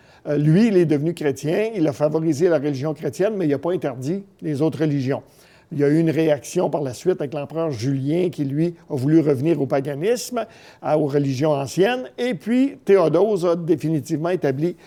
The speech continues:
le, euh, christianisme comme la religion unique et obligatoire de l'Empire. Mais là, durant cette période-là, il a fallu définir le christianisme parce qu'il y avait différentes tendances. Et là, on a décidé,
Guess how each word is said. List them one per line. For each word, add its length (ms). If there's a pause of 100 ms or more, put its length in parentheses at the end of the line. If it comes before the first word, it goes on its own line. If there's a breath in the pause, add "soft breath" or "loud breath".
(200 loud breath)
le, 220 (180)
euh, 320
christianisme 720
comme 160
la 100
religion 460
unique 340
et 100
obligatoire 840 (500 soft breath)
de 380
l'Empire. 540
Mais 180
là, 120
durant 240
cette 120
période-là, 500
il 40
a 20
fallu 500 (560 soft breath)
définir 800
le 80
christianisme 800
parce 160
qu'il 80
y 60
avait 80
différentes 480
tendances. 720 (240 loud breath)
Et 100
là, 320
on 160
a 80
décidé, 500